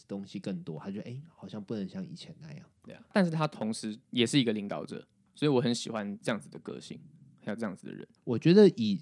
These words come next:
Speaker 1: 死掉的角色里面来讲，汉吉的死法会让我感到印象深刻。
Speaker 2: 嗯。
Speaker 1: 就是他是一个，可以说是笑着离去的吧。
Speaker 2: 对啊。
Speaker 1: 对啊，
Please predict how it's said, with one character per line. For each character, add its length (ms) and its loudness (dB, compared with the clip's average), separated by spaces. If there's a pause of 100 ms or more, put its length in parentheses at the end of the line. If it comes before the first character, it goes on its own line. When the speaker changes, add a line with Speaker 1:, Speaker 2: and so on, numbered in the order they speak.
(240)
Speaker 1:
死 260 -12
掉 140 4
的 100 4
角 180 -2
色 200 -4
里 160 -6
面 200 -6
来 140 -8
讲， 240 -14 (140)
汉 240 2
吉 120 -10
的 120 -2
死 280 -8
法 180 -4
会 220 -2
让 160 0
我 120 -6
感 180 -12
到 140 -6
印 120 -6
象 160 -8
深 220 -12
刻。 180 -14 (200)
Speaker 2:
嗯。 340 -2 (140)
Speaker 1:
就 100 0
是 160 -2
他 180 0
是 320 0
一 120 -4
个， 400 -4 (100)
可 160 0
以 60 4
说 120 2
是 160 -2
笑 380 2
着 160 -2
离 160 -2
去 240 -8
的 100 -4
吧。 240 -14 (140)
Speaker 2:
对 100 -14
啊。 20 -8
Speaker 1:
对 80 -4
啊， 160 -10